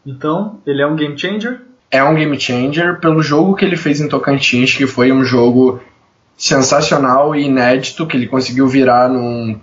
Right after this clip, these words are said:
Speaker 2: se eu não me engano, um três a sete e colocar os, os dois membros da tribo dele no F quatro. E aposto nele como merge. Pra não apostar ele na final, aposto ele como merge.
Speaker 1: É, eu concordo com você, eu acho que,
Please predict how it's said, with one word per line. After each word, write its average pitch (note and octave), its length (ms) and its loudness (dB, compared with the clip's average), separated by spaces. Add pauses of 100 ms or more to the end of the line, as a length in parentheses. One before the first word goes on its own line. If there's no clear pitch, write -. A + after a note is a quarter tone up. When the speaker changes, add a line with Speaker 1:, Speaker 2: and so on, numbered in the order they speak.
(340)
Speaker 2:
se - 120 -6
eu C3 60 2
não C3+ 60 2
me C#3+ 60 0
engano, C#3 180 2
um C3 40 -2
três C#3 280 0
a C3+ 80 2
sete D3+ 720 0 (360)
e C#3 120 0
colocar C#3 600 2
os, - 360 -4 (180)
os B2 140 -6
dois C#3 200 0
membros C#3+ 300 0
da C3 120 0
tribo C3 260 0
dele B2+ 260 4
no B2 100 0
F A#2 180 -6
quatro. B2 500 0 (440)
E E3+ 260 2
aposto E3 420 0
nele D#3+ 240 0
como E3 840 2
merge. A#2+ 600 0 (200)
Pra C3 160 0
não D3 100 2
apostar C#3 320 0
ele C#3+ 120 0
na C3+ 120 0
final, C3 420 0
aposto C3 300 0
ele B2+ 120 0
como C3+ 200 0
merge. G2+ 360 -2 (360)
Speaker 1:
É, C#3+ 220 -4
eu C#3 300 -8
concordo E3+ 480 -4
com D#3+ 100 -10
você, C#3 500 -4
eu C#3 100 0
acho C#3 300 -8
que, - 260 -12